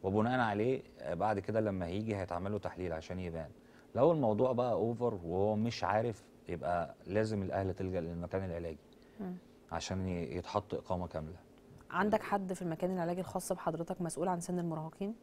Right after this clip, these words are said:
Speaker 1: آه، إحنا عندنا حد، آه، سنه صغير، هو أصلًا مراهق و-، وكان عنده مشكلة، كان اضطرابه شديد،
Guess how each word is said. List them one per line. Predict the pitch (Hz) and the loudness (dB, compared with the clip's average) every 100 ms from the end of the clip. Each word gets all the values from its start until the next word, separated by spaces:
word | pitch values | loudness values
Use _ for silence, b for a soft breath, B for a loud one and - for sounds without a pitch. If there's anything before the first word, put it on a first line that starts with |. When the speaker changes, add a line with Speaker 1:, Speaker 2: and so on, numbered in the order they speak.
| - | -4
Speaker 1:
آه، | 120 110 87 | 2 4 4
إحنا | - | 2
عندنا | 87 87 95 90 | -2 0 0 2
حد، | 92 92 87 | 0 -2 -2
آه، | 82 78 78 78 76 73 71 67 64 | 0 -2 -4 -6 -8 -10 -10 -10 -12
سنه | - 101 87 | -6 -4 -2
صغير، | 82 85 87 98 | 0 2 2 2
هو | 87 95 85 | 2 2 2
أصلًا | 98 - 87 | 0 -4 -4
مراهق | 78 82 85 113 - B B B B B 85 | -4 -2 -4 -6 -12 B B B B B -6
و-، | 85 90 90 87 | -2 0 2 2
وكان | 90 92 92 | 0 0 0
عنده | 85 85 82 | -2 -2 -4
مشكلة، | 78 - 82 80 82 | -6 -4 -4 -4 -4
كان | 87 | -6
اضطرابه | 80 87 87 | 0 2 2
شديد، | 80 76 98 - | 0 -2 -4 -4